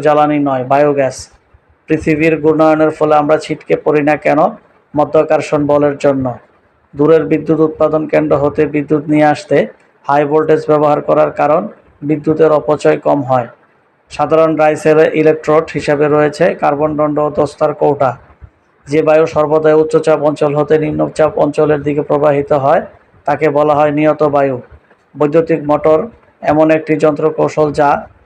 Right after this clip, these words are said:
তড়িৎ শক্তিকে যান্ত্রিক শক্তিতে রূপান্তরিত করে। মাছ অক্সিজেন নেয় পানির মধ্যে দ্রবীভূত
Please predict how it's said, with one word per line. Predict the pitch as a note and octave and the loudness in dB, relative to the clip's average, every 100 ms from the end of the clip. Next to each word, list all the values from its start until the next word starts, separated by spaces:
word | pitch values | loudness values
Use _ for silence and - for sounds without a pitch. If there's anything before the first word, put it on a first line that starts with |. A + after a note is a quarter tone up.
| _ _ | _ _
তড়িৎ | D#3 D#3+ D3+ | -2 0 -2
শক্তিকে | D#3 C#3 E3 D3 E3 | -6 -4 -4 0 0
যান্ত্রিক | E3 D3 D#3 D#3 | 2 0 -2 -4
শক্তিতে | D#3 D3+ D#3 D3+ G3+ A#3 - _ _ _ - - _ _ - | -6 -4 -2 0 0 -2 -12 _ _ _ -18 -18 _ _ -4
রূপান্তরিত | D3+ D#3+ D3+ D#3+ D#3 D#3 D3+ | -2 0 0 2 2 2 0
করে। | D3 C3+ A#2+ - _ _ - | 0 -2 -4 -10 _ _ -2
মাছ | D3 D#3 | 0 2
অক্সিজেন | D#3+ D3+ D#3+ D3+ D#3+ | 0 -2 -2 0 2
নেয় | D3+ E3 - | 2 0 0
পানির | D3 D3+ D3+ | -2 -2 -4
মধ্যে | D3 - E3 | -4 0 0
দ্রবীভূত | E3 D3+ D3+ D3 D3+ | 2 0 0 -2 -2